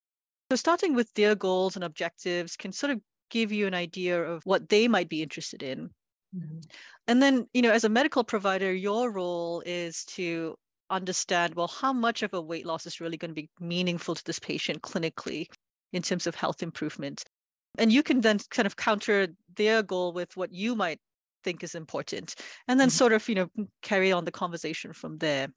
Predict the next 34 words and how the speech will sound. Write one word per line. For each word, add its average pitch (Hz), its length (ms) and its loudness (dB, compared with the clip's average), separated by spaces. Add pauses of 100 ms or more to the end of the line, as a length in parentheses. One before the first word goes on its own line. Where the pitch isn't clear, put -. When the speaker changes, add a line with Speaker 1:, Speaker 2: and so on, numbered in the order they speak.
(560)
Speaker 1:
In 214 140 4
my 220 160 6
practice, 254 480 0
again, 196 240 2
I 170 140 -4
see 214 180 -6
patients 190 340 -6
primarily 175 540 0
for 185 260 -4
this 170 200 -4
condition, 170 500 -6
and 165 120 -6
I 190 120 2
have 175 440 0 (760)
forty-five 196 540 0
minutes 175 220 -6
to - 80 -14
talk 160 140 -6
to - 80 -10
them 156 160 -8
about 151 260 -4
this. - 300 -8
Again, 233 280 4
I'll 202 80 4
call 226 200 2
it 226 80 4
a 208 60 2
luxury. 160 480 -2
It, 165 120 -12
it 175 160 -4
is 185 80 -2
a 180 80 -4
real 175 180 0
luxury. 165 560 -6